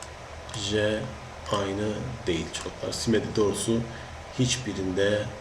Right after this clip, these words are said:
çizemeyiz. Devam edelim. Aşağıdaki şekillerden hangisinde simetri eksen doğru olarak çizilmiştir? Ne demiştik? Simetri eksenle şekli katladığımız zaman karşısındakiyle birebir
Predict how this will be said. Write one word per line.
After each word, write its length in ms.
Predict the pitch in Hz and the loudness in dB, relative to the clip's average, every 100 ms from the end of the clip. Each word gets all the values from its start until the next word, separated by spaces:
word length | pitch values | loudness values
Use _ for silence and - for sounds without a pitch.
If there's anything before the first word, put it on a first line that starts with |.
| - - | -10 -4
çizemeyiz. 640 | - 98 170 - - - - - - - - - - - - - - - | -2 -2 -2 -4 -4 -4 -4 -8 -12 -12 -10 -10 -12 -12 -12 -12 -12 -6
Devam 160 | 113 98 | -4 -2
edelim. 300 | 87 90 92 123 - - - - - - - - - - - - - - - - - - - - - - - - - - - - - | -2 -4 -4 -6 -10 -12 -12 -12 -12 -12 -12 -12 -12 -12 -12 -12 -12 -12 -12 -12 -12 -12 -12 -12 -12 -10 -10 -12 -12 -12 -12 -8 2
Aşağıdaki 380 | 117 - 175 180 | 4 6 6 4
şekillerden 380 | 139 110 90 | 2 2 0
hangisinde 500 | 87 131 165 135 - | 2 4 6 4 2
simetri 440 | 135 - 127 123 131 | 2 6 6 6 2
eksen 320 | 131 120 117 | 4 4 6
doğru 340 | 113 127 135 | 8 8 10
olarak 280 | 123 127 - | 10 8 6
çizilmiştir? 760 | - - 110 113 117 - 120 - - - - 135 | 4 4 4 8 8 8 2 -6 -8 -10 -2 6
Ne 160 | 175 | 8
demiştik? 360 | 165 117 - 147 - - - | 8 6 2 -2 -4 -8 -8
Simetri 500 | - - 135 139 139 | 0 6 6 6 4
eksenle 480 | 160 127 117 101 98 | 4 4 0 0 0
şekli 280 | - 135 131 | 2 2 2
katladığımız 640 | 147 - 117 101 95 92 | 0 2 2 4 0 0
zaman 360 | 104 110 123 147 151 - - - - | 2 6 8 8 4 -6 -10 -12 -4
karşısındakiyle 1080 | - 127 127 156 - 143 139 127 123 107 113 | 6 8 8 6 4 6 6 6 4 4 6
birebir 340 | 156 135 110 | 8 8 6